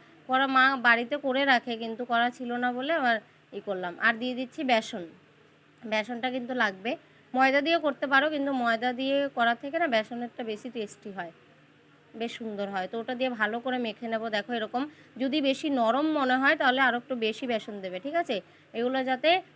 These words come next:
শেপটা ভালো আসে, মানে, আঠা আঠা যেন ধরে থাকে, ঝরঝরিয়া পড়ে গেলেই কিন্তু ভালো হবে না ওটা, ঠিক আছে? তো তোমরা, উম, পরিমাণ অনুযায়ী বেসন দেবে। যদি আ-, এখনও মনে হয় যে আঠা আঠা লাগছে না, তাহলে আর একটু বেসন দিয়ে নেবে।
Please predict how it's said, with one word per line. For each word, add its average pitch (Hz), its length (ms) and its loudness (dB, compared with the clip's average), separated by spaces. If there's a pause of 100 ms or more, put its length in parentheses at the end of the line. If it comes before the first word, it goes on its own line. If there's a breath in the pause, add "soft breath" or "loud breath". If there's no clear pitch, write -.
শেপটা 302 580 2
ভালো 240 240 4
আসে, 220 240 2
মানে, 233 180 2
আঠা 233 320 4
আঠা 254 180 0
যেন 247 220 0
ধরে 220 240 -4
থাকে, 208 240 -8
ঝরঝরিয়া 233 500 -2
পড়ে 240 300 -4
গেলেই 285 300 0 (380 loud breath)
কিন্তু 247 280 -2
ভালো 233 380 2
হবে 220 280 -2
না 190 160 -4
ওটা, 175 160 -8
ঠিক 302 160 -6
আছে? 302 240 0
তো 220 100 -12
তোমরা, 233 380 2 (320 loud breath)
উম, 214 360 -6
পরিমাণ 269 360 2
অনুযায়ী 247 340 0
বেসন 233 360 -4
দেবে। 240 180 -2
যদি 247 240 0
আ-, 214 220 2
এখনও 247 340 -8
মনে 226 220 -2
হয় 233 160 -2
যে 240 80 0
আঠা 214 260 2
আঠা 220 120 -6
লাগছে 226 300 -2
না, 311 100 -4
তাহলে 269 180 0
আর 208 80 4
একটু 202 180 -10
বেসন 196 300 -8
দিয়ে 180 140 -10
নেবে। 175 200 -12